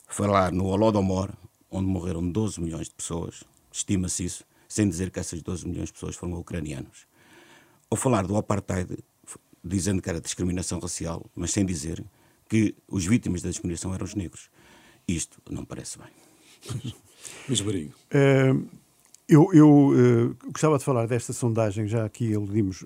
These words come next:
Speaker 3: eh, já falámos dela, mas de, de uma, de uma questão, eh, específica da, da, desta última sondagem, eh, que põe frente a frente Pedro Nuno Santos e, e,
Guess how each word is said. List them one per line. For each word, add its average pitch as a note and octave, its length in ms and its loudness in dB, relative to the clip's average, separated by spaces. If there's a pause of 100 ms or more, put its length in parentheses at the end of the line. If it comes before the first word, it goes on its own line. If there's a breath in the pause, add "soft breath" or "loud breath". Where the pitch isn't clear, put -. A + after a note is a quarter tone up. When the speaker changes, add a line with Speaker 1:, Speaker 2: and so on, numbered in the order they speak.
Speaker 3:
eh, A2 140 -4
já G#2 160 -6
falámos G#2+ 300 -4
dela, A#2+ 180 -2
mas A#2 180 -4
de, A#2 100 -12
de A2 80 -8
uma, B2 220 -4 (100)
de C3+ 100 -8
uma A#2+ 160 -4
questão, B2 500 -8
eh, A#2 280 -4 (360 loud breath)
específica - 520 -2
da, G#2 340 0
da, G2+ 140 -8
desta A2 280 -4
última G2 260 -6
sondagem, A2 480 -6 (380 loud breath)
eh, C3 180 0
que B2+ 180 -6
põe B2+ 460 0
frente B2+ 320 -4
a A#2+ 60 -6
frente B2+ 480 -2
Pedro A#2 260 -2
Nuno A#2+ 160 0
Santos B2 480 -4
e, A#2 240 -4
e, G#2+ 320 -4